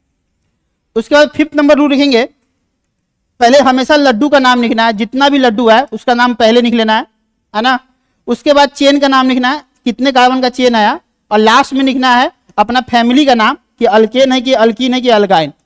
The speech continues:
फिलहाल तो हम लोग अल्केन पढ़ रहे हैं, तो नाम क्लास में क्या लिखेंगे बताओ? एएनई। इसी को हम लोग बोलते हैं आईयू पैक नेम, यही अपना रूल है।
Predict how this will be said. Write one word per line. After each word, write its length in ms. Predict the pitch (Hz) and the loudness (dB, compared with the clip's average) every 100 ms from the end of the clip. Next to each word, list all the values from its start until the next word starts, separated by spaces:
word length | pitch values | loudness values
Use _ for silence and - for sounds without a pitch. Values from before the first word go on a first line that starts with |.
| - | -4
फिलहाल 240 | 214 214 | 2 2
तो 100 | 233 | 2
हम 60 | 233 | 0
लोग 120 | 240 | 0
अल्केन 340 | 233 226 277 | 0 2 0
पढ़ 140 | 262 233 | 2 0
रहे 120 | 233 | 0
हैं, 100 | 208 _ _ _ - | -2 _ _ _ -10
तो 60 | |
नाम 220 | 214 233 254 | -2 -2 2
क्लास 240 | 254 254 | 0 0
में 80 | 262 | -2
क्या 100 | 269 | 0
लिखेंगे 260 | 254 208 | 0 -2
बताओ? 240 | 202 202 160 _ _ _ _ | 0 0 -2 _ _ _ _
एएनई। 420 | 202 220 233 285 339 _ _ _ _ _ _ - | -2 0 0 -2 -4 _ _ _ _ _ _ -8
इसी 220 | 233 311 | -4 0
को 80 | 302 | 2
हम 120 | 277 | 2
लोग 120 | 285 | 2
बोलते 300 | 247 240 233 | 2 2 2
हैं 200 | 247 262 262 | 2 0 0
आईयू 260 | 196 226 | 0 0
पैक 200 | 226 208 180 | 0 -2 -2
नेम, 200 | 160 135 _ _ _ _ _ _ _ | -8 -10 _ _ _ _ _ _ _
यही 140 | 170 240 | -4 -2
अपना 200 | 247 254 | 0 0
रूल 220 | 247 262 | 0 2
है। 120 | 254 | 0